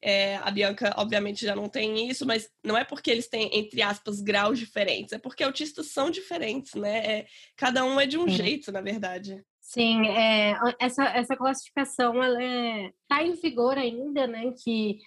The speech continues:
Speaker 2: era o autismo clássico, se eu não me engano, aí entrava o Asperger e
Speaker 1: Uhum.
Speaker 2: uma síndrome de Rett, se eu não me engano. Então, aí, só que vai mudar ano que vem. Ano que vem
Speaker 1: Hum.
Speaker 2: vai ser tudo, vai ser tudo transtorno do espectro autista. Daí vai ficar dividido, se eu não me engano, em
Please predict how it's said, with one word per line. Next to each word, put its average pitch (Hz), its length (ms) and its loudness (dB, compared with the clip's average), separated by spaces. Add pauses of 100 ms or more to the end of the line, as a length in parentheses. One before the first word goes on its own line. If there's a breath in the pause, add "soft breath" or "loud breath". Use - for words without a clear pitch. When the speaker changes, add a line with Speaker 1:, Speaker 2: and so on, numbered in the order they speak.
(380 soft breath)
Speaker 2:
era 214 440 4
o 208 120 -2
autismo 220 640 -4
clássico, 254 640 2
se 240 140 -4
eu 233 40 2
não 226 60 0
me 220 120 2
engano, 233 720 0
aí 220 260 2
entrava 220 500 -2
o 220 140 -4
Asperger 247 880 0
e 233 140 -6
Speaker 1:
Uhum. 247 240 -4
Speaker 2:
uma 226 200 -2
síndrome 233 480 -2
de 208 140 0
Rett, 208 560 0
se - 180 -6
eu 190 60 2
não 185 100 0
me 185 100 0
engano. 175 460 0
Então, 208 560 4
aí, 208 560 2 (140)
só 240 160 4
que 247 320 2
vai 233 220 2
mudar 233 400 2
ano 233 120 -6
que 233 140 -8
vem. 196 380 -4
Ano 190 140 -4
que 208 120 -6
vem 202 200 0
Speaker 1:
Hum. 208 40 0
Speaker 2:
vai 214 160 2
ser 214 340 -2
tudo, 233 840 4
vai 220 160 0
ser 226 160 -2
tudo 240 360 2
transtorno 262 520 2
do 240 60 -4
espectro 233 440 -4
autista. 202 540 -4
Daí 208 420 2
vai 220 160 0
ficar 220 240 -2
dividido, 208 500 -6
se - 140 -2
eu 220 80 0
não 226 140 -2
me 269 80 4
engano, 214 580 2
em 196 420 0